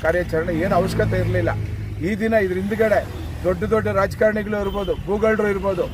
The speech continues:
ಇದನ್ನ ಯಾವುದೇ ಕಾರಣಕ್ಕೂ ನಾನು, ನಾವು ಹೇಳೋದಕ್ಕೂ ಬರಲ್ಲ ಯಾರಿದ್ದಾರೆ ಅನ್ನೋದು.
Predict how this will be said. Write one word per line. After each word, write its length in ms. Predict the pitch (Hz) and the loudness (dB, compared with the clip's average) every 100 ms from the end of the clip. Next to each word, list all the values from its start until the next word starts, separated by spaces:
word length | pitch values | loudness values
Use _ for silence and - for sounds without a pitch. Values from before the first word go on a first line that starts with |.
| - - - - | -8 -10 -10 -2
ಇದನ್ನ 240 | 175 202 202 | -2 0 0
ಯಾವುದೇ 340 | 170 208 233 | 2 4 4
ಕಾರಣಕ್ಕೂ 460 | 220 208 196 185 196 | 4 2 0 -4 -6
ನಾನು, 240 | 185 185 | -6 -6
ನಾವು 320 | 180 170 196 | -2 0 -2
ಹೇಳೋದಕ್ಕೂ 640 | 196 190 208 196 180 - 240 | 0 0 0 0 -2 0 2
ಬರಲ್ಲ 300 | 196 202 202 | 2 2 2
ಯಾರಿದ್ದಾರೆ 460 | 170 185 185 190 | 2 2 2 2
ಅನ್ನೋದು. 300 | 175 175 156 | 2 2 -2